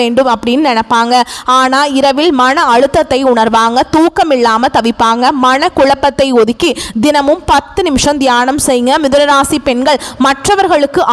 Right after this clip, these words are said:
ஆலோசனை கொடுப்பாங்க, ஆனா தனக்காக யோசிக்க மாட்டாங்க.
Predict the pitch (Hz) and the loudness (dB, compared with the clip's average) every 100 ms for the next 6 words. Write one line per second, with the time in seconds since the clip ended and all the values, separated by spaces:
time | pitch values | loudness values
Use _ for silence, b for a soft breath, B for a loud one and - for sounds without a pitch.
0 | 240 285 381 392 269 254 254 226 240 233 | 2 2 2 0 -2 0 0 0 0 0
1 | 254 269 240 233 247 339 339 262 269 254 | 2 2 2 2 0 0 0 -2 0 0
2 | 262 359 262 233 254 240 240 226 233 233 | 2 2 2 0 0 -2 0 -2 0 -2
3 | 240 | 0